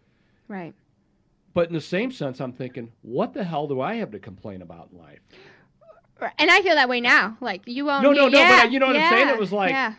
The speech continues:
Speaker 2: you know, "Woe to me, all the problems
Speaker 1: Uh-huh.
Speaker 2: I got going on, and oh, poor me." And this guy's in his mid-twenties.
Speaker 1: Right.
Speaker 2: And due to an accident for the last five-plus years,
Speaker 1: Mm-hmm.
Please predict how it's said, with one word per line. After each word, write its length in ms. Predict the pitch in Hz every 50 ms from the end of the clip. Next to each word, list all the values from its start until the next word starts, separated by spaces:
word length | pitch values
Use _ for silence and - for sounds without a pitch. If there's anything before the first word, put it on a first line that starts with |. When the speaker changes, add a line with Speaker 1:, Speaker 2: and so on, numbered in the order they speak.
| _ _
Speaker 2:
you 100 | - 214
know, 320 | 214 180 165 160 143 135 135
"Woe 320 | 135 135 156 175 196 196 196
to 100 | 190 180
me, 420 | 175 180 180 190 185 185 180 175
all 300 | 165 170 175 180 180 180
the 80 | 165 156
problems 480 | - - 175 175 190 214 208 - 165 -
Speaker 1:
Uh-huh. 80 | -
Speaker 2:
I 80 | 151 151
got 260 | 151 160 156 170 -
going 300 | - 165 160 160 160 156
on, 480 | 156 156 156 156 156 156 156 156 156 143
and 120 | 131 127
oh, 220 | 139 160 160 160
poor 240 | - 165 - 170 170 170
me." 180 | 175 170 151 - _ _ _ _ _ -
And 120 | 123 127
this 180 | 151 208 226 -
guy's 520 | - 185 147 135 131 131 127 127 127 - -
in 180 | - 151 143
his 180 | 143 131 123 123
mid-twenties. 960 | 147 165 156 156 - - 151 147 156 208 226 165 117 123 131 135 - - - _ _ _ _ -
Speaker 1:
Right. 260 | - - 90 98 98 - _ _ _ _ _ _ _ _ _ _
Speaker 2:
And 120 | - 127
due 140 | 135 147 160
to 140 | 151 147 143
an 80 | 135 135
accident 640 | 147 185 240 240 - - 131 127 123 127 135 135 - _
for 400 | _ - 127 120 117 117 113 104 101 _
the 60 | 107 120
last 360 | 131 135 139 139 127 - -
five-plus 680 | - 139 139 139 135 131 131 - 147 123 117 - -
years, 540 | 120 135 190 240 220 165 147 160 160 - - -
Speaker 1:
Mm-hmm. 300 | 226 226 233 214 202